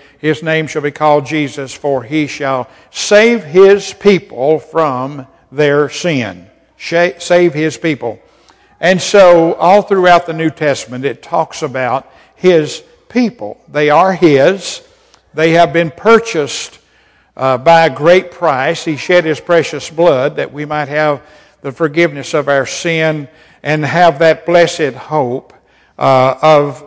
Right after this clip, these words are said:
spending eternity with him in glory. And so in this verse, uh, I think is unique. It's unique because, number one, uh, there are passages in the Bible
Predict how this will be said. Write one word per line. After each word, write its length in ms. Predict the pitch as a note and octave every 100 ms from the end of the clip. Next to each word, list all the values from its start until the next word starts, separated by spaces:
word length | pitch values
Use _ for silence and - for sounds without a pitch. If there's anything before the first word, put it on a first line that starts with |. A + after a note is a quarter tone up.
| -
spending 500 | - - G#3+ G#3 G3
eternity 600 | G3 F3 D3 B2 - C3+
with 280 | B2+ C#3 -
him 400 | C#3+ C3 C3+ D3
in 160 | B2+
glory. 540 | B2 E3 C#3+ A#2+ C#3+ D3+ _ _ _ _ _
And 180 | D3+ D#3+
so 520 | - F#3+ F3+ E3+ D#3+ - - -
in 180 | A#3 G#3+
this 240 | F3+ -
verse, 540 | D3 C#3 C3 D3+ - - _ _ _ _ -
uh, 440 | C#3 C3+ C3+ E3+ -
I 120 | D#3+
think 280 | D#3+ F#3+ E3
is 200 | D3 B2
unique. 520 | D#3+ D3+ C#3 D3 D3+
It's 200 | C3+ -
unique 460 | F3 E3 D3+ E3 C#3
because, 580 | C3+ D#3+ D#3 D3 C3+ - - _ _ _ _ _ _ _ -
number 360 | D#3 F3 E3 C#3
one, 580 | D3+ F#3 D#3+ C#3+ C#3+ - _ _ _ _
uh, 400 | C#3 C3 B2+ A#2+ C#3
there 260 | D#3+ E3+
are 320 | E3+ C#3+ D3+ - _ _
passages 640 | - F#3+ F#3 F3+ C3 D3+
in 160 | E3+ E3
the 120 | C3+
Bible 520 | C3 E3 D#3+ C3 C3